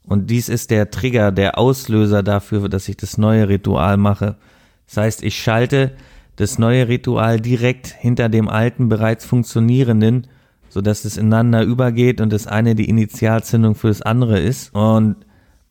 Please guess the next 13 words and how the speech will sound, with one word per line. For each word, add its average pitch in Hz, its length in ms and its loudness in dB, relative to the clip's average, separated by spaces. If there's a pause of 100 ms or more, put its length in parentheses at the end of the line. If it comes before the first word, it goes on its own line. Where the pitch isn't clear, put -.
(360)
wenn 110 180 0
ich 117 140 0
das, - 460 -4 (760)
die 110 320 0
Erfolgschance 131 680 -2
davon 131 340 0
noch 123 160 0
erhöhen 123 500 0
will, 120 260 2
kann 110 180 -2
ich 101 180 -4
dahin 131 480 0
wiederum 131 600 2